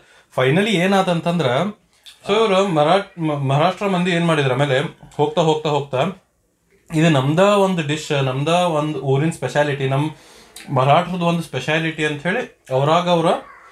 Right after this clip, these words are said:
ಈ ವಡಾಪಾವ್ ಅನ್ನೋದನ್ನ ಇನ್ನೂ ಬೆಳ್ಸ್ಕೋತ ಬೆಳ್ಸ್ಕೋತ ಹೋದ್ರು.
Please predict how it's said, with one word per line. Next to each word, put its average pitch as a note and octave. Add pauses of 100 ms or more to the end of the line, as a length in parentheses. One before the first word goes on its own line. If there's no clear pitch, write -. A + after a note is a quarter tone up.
(920)
ಈ D#3
ವಡಾಪಾವ್ F3
ಅನ್ನೋದನ್ನ E3 (880)
ಇನ್ನೂ F3
ಬೆಳ್ಸ್ಕೋತ C#3+
ಬೆಳ್ಸ್ಕೋತ C#3+
ಹೋದ್ರು. G#2